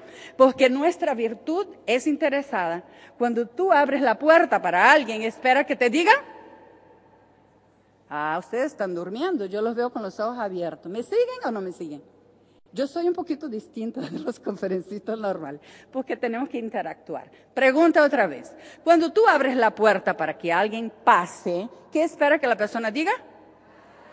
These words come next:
Por supuesto, están despiertos, gracias a Dios.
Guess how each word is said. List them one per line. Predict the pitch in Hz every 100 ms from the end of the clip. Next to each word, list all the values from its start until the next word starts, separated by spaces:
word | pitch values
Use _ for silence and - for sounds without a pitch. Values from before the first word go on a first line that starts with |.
| - - - -
Por | 151
supuesto, | - 262 277 320 - 147
están | 135 - 160
despiertos, | 208 214 226 226 - 131
gracias | 143 151 220
a | 240
Dios. | 220 190